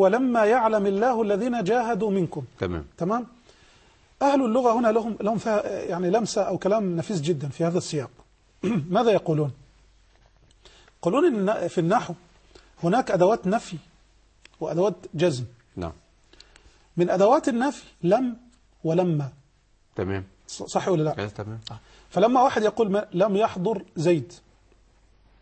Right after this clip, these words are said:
Speaker 1: هذا حديث في الماضي.
Speaker 2: نعم.
Speaker 1: لكن من
Speaker 2: "ولما
Speaker 1: الجائز،
Speaker 2: يحضر".
Speaker 1: آه، من الجائز أن يحضر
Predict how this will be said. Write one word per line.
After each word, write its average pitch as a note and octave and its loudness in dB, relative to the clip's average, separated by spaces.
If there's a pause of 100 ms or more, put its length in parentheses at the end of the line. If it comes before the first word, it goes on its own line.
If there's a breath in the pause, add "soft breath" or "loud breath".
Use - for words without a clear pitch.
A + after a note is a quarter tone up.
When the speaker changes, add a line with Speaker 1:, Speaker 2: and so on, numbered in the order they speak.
(240)
Speaker 1:
هذا D3+ -8
حديث F3 -6
في - -10
الماضي. A3+ -6 (280)
Speaker 2:
نعم. E2 -10 (440 soft breath)
Speaker 1:
لكن F3+ 0
من G3 0
Speaker 2:
"ولما G3+ 2
Speaker 1:
الجائز، G#3+ 2 (480)
Speaker 2:
يحضر". - -8
Speaker 1:
آه، D#3 -6
من F#3 0
الجائز A#3 0
أن G#3 -4
يحضر G3 -4